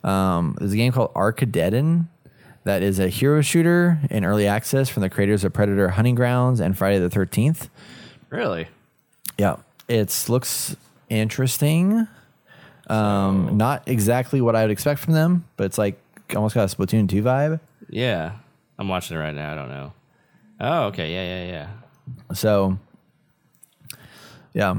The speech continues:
Speaker 1: I don't know. It's in, uh, early access now, so you can go out there and try it, see what it's like. But
Speaker 2: Oh, cool.
Speaker 1: I don't like the characters that much.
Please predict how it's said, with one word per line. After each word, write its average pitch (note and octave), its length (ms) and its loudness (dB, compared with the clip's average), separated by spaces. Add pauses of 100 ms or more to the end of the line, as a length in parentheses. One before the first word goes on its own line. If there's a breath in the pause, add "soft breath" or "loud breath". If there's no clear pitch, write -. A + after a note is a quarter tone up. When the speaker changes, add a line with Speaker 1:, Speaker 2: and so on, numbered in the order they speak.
(400)
Speaker 1:
I A2 80 -2
don't A2 140 2
know. A2 180 4
It's G2+ 200 0
in, B2 160 4
uh, G2+ 360 2
early G#2+ 180 2
access G#2+ 360 -2
now, E2+ 300 0
so F#2 460 0 (460 loud breath)
you - 80 -2
can G2+ 80 2
go G2+ 80 2
out G2 80 2
there G2 120 0
and F#2 80 0
try G2 340 2
it, E2+ 160 -2
see G#2 100 0
what F#2 80 2
it's - 120 -4
like. F2 360 0
But F2+ 340 0
Speaker 2:
Oh, B2 80 -6
cool. A#2+ 260 -8 (680)
Speaker 1:
I - 40 0
don't C3 180 0 (120)
like B2+ 320 -4
the F3+ 100 -6 (460)
characters D#3+ 680 0
that D#3+ 160 0
much. E3+ 480 -2